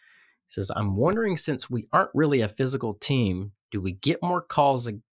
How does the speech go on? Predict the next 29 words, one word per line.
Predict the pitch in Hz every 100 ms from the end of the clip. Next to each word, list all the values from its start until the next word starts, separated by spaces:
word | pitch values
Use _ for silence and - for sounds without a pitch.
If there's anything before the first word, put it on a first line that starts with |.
| _ _ -
against | 107 95 131 135 - -
because | - 107
we | 101
have | 101 107 101 101
a | 90 87 65
rep | 101 139 -
for | 95
challenging | - 117 123 147 151 156
the | 151
officials | 151 - 165 180 175
and | - 101
flopping | - 131 143 147 135
and | 113
complaining? | 113 143 160 190 214 220 _ _ _ _ _ _ _ _ _ _ _ -
Or | 127 127
that | 135 -
we | 123
are | 123 -
often | 113 123 123 127 - -
caught, | - 127 - - _ _ -
called | 117 117
out | 110 117 107
and | 98
flat-footed, | - 147 - - 80 78 90 - _ _ _
so | - 92
we | 80
have | 104 104
to | 95
make | 95 90 -